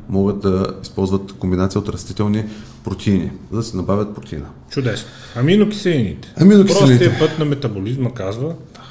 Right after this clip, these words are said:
Speaker 2: че протеина, когато попадне в тялото ни, се метаболизира и след това се разпада до въпросите аминокиселини, а протеина самия всъщност се състои от аминокиселини.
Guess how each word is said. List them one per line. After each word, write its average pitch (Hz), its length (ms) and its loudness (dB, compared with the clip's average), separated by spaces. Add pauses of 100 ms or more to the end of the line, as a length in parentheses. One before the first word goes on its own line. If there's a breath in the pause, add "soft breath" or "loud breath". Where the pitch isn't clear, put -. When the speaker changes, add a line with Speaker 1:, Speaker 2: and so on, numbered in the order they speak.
(320 loud breath)
Speaker 2:
че 165 360 -8 (120)
протеина, 120 420 -4
когато 98 280 -8
попадне 92 300 -14
в - 80 -20
тялото 127 380 -12
ни, 147 120 -8
се 104 140 -14
метаболизира 95 640 -8
и 131 40 -6
след - 200 -14
това 110 140 -10
се 123 140 -8
разпада 92 380 -12
до 90 120 -16
въпросите 90 480 -8
аминокиселини, 95 720 -10 (120)
а 135 140 -8 (160)
протеина 135 400 -2
самия 127 400 -4
всъщност 151 360 -6
се 120 100 -6
състои 143 480 -4 (160)
от 107 240 -8 (500 loud breath)
аминокиселини. 107 680 -2